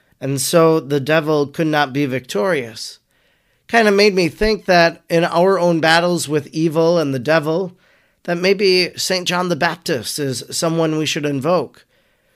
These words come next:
We often think about Saint Michael and our guardian angel, but now Saint John the Baptist.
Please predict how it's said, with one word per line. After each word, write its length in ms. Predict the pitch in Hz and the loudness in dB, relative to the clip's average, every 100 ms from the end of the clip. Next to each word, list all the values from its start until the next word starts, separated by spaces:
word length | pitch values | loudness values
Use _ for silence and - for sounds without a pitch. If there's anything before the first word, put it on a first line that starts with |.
| _ _ | _ _
We 120 | - 170 | 2 4
often 380 | 170 - 147 | 4 2 -4
think 220 | 147 160 151 | 0 -2 0
about 260 | 139 135 | -2 -2
Saint 240 | - 117 113 | -4 -6 -2
Michael 640 | 135 160 151 139 185 185 | 0 0 0 -2 -2 -6
and 140 | 139 | -4
our 100 | 127 | -4
guardian 480 | 117 139 156 160 160 | -2 2 2 2 0
angel, 460 | 147 151 156 147 139 _ _ _ _ | 0 -2 -4 -6 -10 _ _ _ _
but 140 | 208 | -4
now 580 | 196 208 220 208 156 123 - _ _ _ _ _ _ _ _ _ _ | 0 0 2 2 2 -2 -10 _ _ _ _ _ _ _ _ _ _
Saint 380 | - 180 185 170 | -6 -2 -2 -2
John 280 | 135 135 | -2 -2
the 80 | 139 | -2
Baptist. 800 | 151 160 165 - 92 55 - - | -2 -2 -4 -8 -18 -16 -18 -20